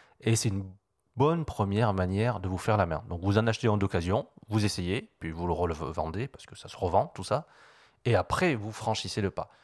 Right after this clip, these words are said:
Mais ça sert à rien d'aller, euh, d'aller, euh, dépenser tout de suite mille cinq cents, deux mille euros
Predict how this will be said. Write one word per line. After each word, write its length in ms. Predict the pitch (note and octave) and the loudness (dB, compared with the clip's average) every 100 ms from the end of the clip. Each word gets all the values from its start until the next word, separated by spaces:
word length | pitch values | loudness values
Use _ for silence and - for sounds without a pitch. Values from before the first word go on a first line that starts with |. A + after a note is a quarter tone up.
| _ _ | _ _
Mais 60 | A2 | -2
ça 120 | G2+ | -2
sert 180 | - G2 | 0 2
à 100 | F#2+ | 4
rien 340 | G#2 B2 C3+ | 2 2 0
d'aller, 520 | A#2+ G2+ G#2 G#2 A#2 G#2+ | 0 2 2 2 0 0
euh, 600 | F2 E2+ C#2+ D2+ C2 F2 | 2 0 -2 -4 -6 -4
d'aller, 360 | F#2 F#2+ A2+ | -2 -2 -4
euh, 220 | F#2 D2 | -4 -4
dépenser 500 | F2+ G2+ G2 - A2 | -2 0 0 0 -4
tout 120 | A2+ - | -6 -10
de 60 | |
suite 300 | - A2 - | -8 -8 -6
mille 100 | G#2+ | -6
cinq 160 | F#2+ F2+ | -4 -2
cents, 180 | A2 A2+ | 0 0
deux 140 | G2+ | 0
mille 140 | F#2+ | 0
euros 300 | F2 G2+ C3 | 0 -2 -4